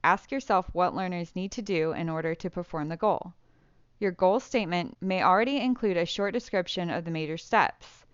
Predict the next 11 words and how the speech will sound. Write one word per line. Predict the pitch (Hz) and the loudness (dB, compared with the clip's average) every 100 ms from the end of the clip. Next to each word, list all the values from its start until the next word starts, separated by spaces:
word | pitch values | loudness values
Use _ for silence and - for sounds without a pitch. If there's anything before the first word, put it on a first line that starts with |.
| _ _ _ _ _ _ _ | _ _ _ _ _ _ _
Each | 208 277 - | -4 -4 -4
step | - 247 - | 4 4 4
may | 185 175 | 0 0
represent | 180 202 254 254 196 165 170 - - | 2 2 2 0 0 0 -2 -8 -8
a | 175 | -4
physical | 185 180 233 233 | -4 -2 0 4
activity | 165 - - 220 175 165 | 4 4 -2 -2 -2 -2
or | - 220 | 0 2
a | 214 | 2
mental | 170 175 165 | -2 -6 -6
step, | - 170 - | 0 0 -2